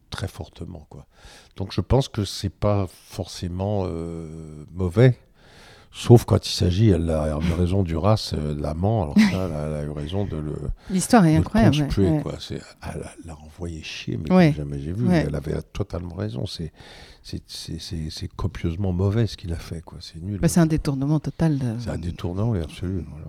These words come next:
Speaker 2: de la racine de son, de son texte.
Speaker 1: Quelle heure est-il ? J'ai peur de parler beaucoup parce que je,
Speaker 2: Bah, je vais vous les
Speaker 1: je, je, je joue, moi, après cinq heures. Que-, cinq heures, quelle heure ? Il est quelle heure, là ?
Speaker 2: Alors,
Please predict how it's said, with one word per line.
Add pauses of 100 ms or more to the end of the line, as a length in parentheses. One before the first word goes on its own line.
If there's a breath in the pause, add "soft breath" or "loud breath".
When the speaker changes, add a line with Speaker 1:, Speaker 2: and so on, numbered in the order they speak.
Speaker 2:
de
la
racine
de
son,
de
son
texte. (120)
Speaker 1:
Quelle
heure
est-il ?
J'ai
peur
de
parler
beaucoup
parce
que
je, (200)
Speaker 2:
Bah,
je
vais
vous
les (300 loud breath)
Speaker 1:
je,
je,
je
joue,
moi,
après
cinq
heures.
Que-,
cinq
heures,
quelle
heure ? (1000)
Il
est
quelle
heure,
là ? (140)
Speaker 2:
Alors,